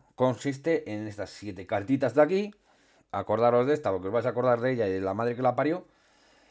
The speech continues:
Y si queremos jugar en experto, lo que haremos es, eh, incluir estas tres cartas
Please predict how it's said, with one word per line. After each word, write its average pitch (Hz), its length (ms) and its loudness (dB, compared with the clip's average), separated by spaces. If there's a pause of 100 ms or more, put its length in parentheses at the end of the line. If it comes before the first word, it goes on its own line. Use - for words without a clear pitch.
(120)
Y 196 120 -2
si 202 120 -2
queremos 190 300 -2
jugar 190 160 6
en 180 100 0
experto, 175 460 2
lo 165 100 2
que 165 80 0
haremos 165 480 0
es, 143 340 -2 (540)
eh, 104 380 -6 (1500)
incluir 151 560 2
estas 131 420 -2
tres 196 240 -2
cartas 190 500 0